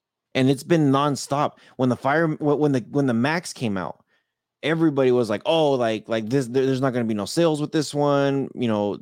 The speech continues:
like, dude, that thing went on sale so fast.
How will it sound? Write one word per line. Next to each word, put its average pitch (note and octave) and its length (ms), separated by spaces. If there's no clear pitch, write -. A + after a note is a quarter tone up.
like, G2+ 300
dude, D3+ 180
that F3+ 140
thing A#3 140
went G3+ 140
on C3+ 100
sale D3 300
so C#3+ 240
fast. A#2 560